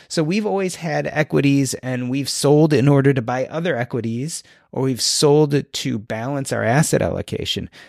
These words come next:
But this is the first time ever that we sold equities in order to pay for something.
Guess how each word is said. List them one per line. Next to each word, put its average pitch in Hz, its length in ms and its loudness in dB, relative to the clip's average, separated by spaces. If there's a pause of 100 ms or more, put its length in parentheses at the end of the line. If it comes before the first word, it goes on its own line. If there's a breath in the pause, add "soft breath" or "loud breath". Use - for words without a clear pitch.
(100)
But - 120 -10
this 254 160 2
is - 40 -6
the 160 120 0
first - 400 -2
time 135 320 0 (100)
ever 143 320 0
that 101 240 -4
we 120 240 -2
sold - 720 2
equities 123 680 2
in 117 160 0
order 123 420 -2
to 117 120 -4
pay 135 320 -6
for - 200 -8
something. 95 680 -8